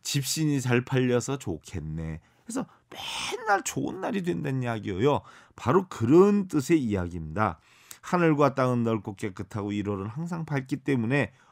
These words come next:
어느 시간이나 어느 해나 좋고 아름다움은 조금도 다르지 아니하다는 부처님 말씀이에요. 선남자 인왕보살 심대자비 만념중생이라.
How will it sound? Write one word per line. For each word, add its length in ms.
어느 260
시간이나 540
어느 200
해나 260
좋고 320
아름다움은 600
조금도 400
다르지 340
아니하다는 720
부처님 400
말씀이에요. 800
선남자 840
인왕보살 920
심대자비 920
만념중생이라. 1700